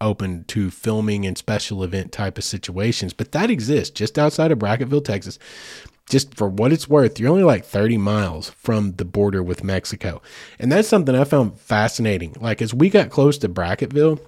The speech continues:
we went through a border patrol checkpoint, and we were like, "Yo, did we take a wrong turn?" 'Cause it felt like we were going into Mexico. Like, I'm,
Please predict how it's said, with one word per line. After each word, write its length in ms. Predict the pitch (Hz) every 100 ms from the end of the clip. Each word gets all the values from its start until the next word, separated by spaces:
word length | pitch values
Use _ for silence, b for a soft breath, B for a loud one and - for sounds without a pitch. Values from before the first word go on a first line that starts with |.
| _ _ _ _ _ _ -
we 140 | 160 185
went 160 | 247
through 160 | 240 185
a 60 | 104
border 340 | 104 127 175
patrol 420 | - 117 160 147
checkpoint, 640 | - 120 147 - 110 - - B B B B B B -
and 240 | 151 131
we 140 | 165
were 140 | 240 262
like, 460 | 202 131 101 - _ _ _ -
"Yo, 460 | 117 139 208 233
did 240 | 127 107 101
we 140 | 160
take 260 | - 214 214
a 80 | 127
wrong 380 | 110 123 151
turn?" 440 | 143 - 101 131 180 -
'Cause 160 | 135
it 240 | 165 214 -
felt 520 | - - 190 254 -
like 280 | 110 95 127
we 140 | 156
were 180 | 147 87
going 480 | 90 127 156 117 85 _ 190
into 580 | 220 175 117 120 131
Mexico. 680 | 127 160 - - - 82 - -
Like, 240 | 117 107 139
I'm, 260 | 185 151